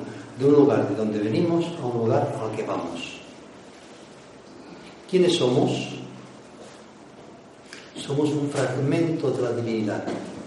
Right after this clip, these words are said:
una avanzada de la conciencia divina que penetra en la manifestación, en una manifestación cíclica, que actúa con el fin de ser y de realizar, de expresarse.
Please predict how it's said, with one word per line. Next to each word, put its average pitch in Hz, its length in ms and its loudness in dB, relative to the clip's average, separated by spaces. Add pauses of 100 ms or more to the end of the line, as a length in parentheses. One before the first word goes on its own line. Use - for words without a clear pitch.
(1400)
una 147 160 4
avanzada 160 680 6
de 113 100 2
la 110 200 0
conciencia 147 640 2
divina 113 380 2 (2750)
que 117 100 0
penetra 131 560 4
en 120 100 0
la 117 60 0
manifestación, 113 920 0 (400)
en 120 100 -6
una 123 120 -2
manifestación 113 640 -4 (180)
cíclica, 170 540 -2 (400)
que 127 100 0
actúa 127 520 4 (760)
con 117 160 0
el 113 160 4
fin 156 220 6
de 127 80 8
ser 175 300 4
y - 260 2
de 117 140 -2
realizar, 113 500 -2
de 117 80 -4
expresarse. - 760 -4